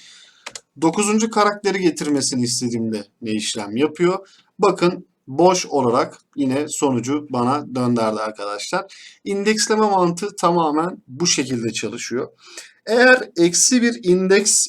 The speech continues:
istersek eksi indeksleme yapısı da bu sefer karakterin sonundan bize başlayacak arkadaşlar. Örneğin eksi iki dediğimde bakın ne olacak?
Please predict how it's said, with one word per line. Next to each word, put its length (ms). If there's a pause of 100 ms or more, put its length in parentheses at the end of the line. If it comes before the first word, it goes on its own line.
istersek 840 (140)
eksi 400
indeksleme 680
yapısı 460
da 140
bu 60
sefer 400
karakterin 460
sonundan 800
bize 280 (200)
başlayacak 480
arkadaşlar. 540 (100)
Örneğin 380 (880)
eksi 480
iki 420 (100)
dediğimde 480
bakın 300
ne 60
olacak? 440